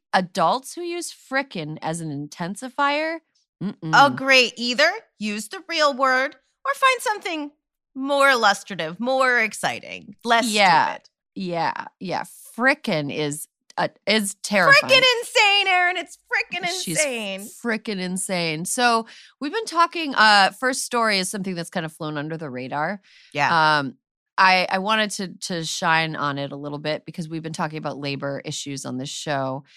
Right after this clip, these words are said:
Speaker 1: Um, Etsy sellers have launched a week-long strike over increased fees.
Speaker 2: Yes.
Speaker 1: Um,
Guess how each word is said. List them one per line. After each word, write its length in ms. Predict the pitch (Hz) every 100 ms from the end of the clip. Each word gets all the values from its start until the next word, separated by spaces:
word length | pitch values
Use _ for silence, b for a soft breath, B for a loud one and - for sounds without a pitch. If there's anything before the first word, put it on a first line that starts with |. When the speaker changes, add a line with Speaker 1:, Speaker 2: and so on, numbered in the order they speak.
| b b _ -
Speaker 1:
Um, 480 | 170 160 151 147 - _ _ 185
Etsy 340 | 254 - 339
sellers 680 | - 226 185 170 156 156 -
have 320 | 170 151 147
launched 460 | 151 143 139 - -
a 60 | 147
week-long 600 | 135 156 156 170 165 175
strike 420 | - - 147 139 -
over 280 | 147 147 -
increased 800 | 151 160 - 139 127 131 - - _ _ _ _
fees. 580 | - 349 339 - - - B B
Speaker 2:
Yes. 240 | 160 147 139
Speaker 1:
Um, 320 | 180 170